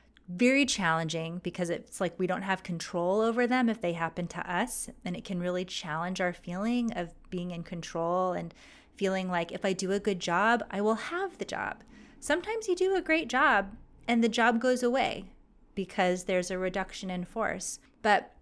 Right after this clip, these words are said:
when there are changes that happen in your organization, whether it's a reorg or layoffs, it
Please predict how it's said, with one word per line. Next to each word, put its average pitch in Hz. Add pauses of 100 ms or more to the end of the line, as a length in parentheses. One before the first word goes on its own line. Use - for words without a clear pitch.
(140)
when 247
there 233
are 208
changes 247
that 185
happen 226
in 208
your 202
organization, 180 (340)
whether 190
it's 180
a 190
reorg 214 (120)
or 180
layoffs, 185 (360)
it 214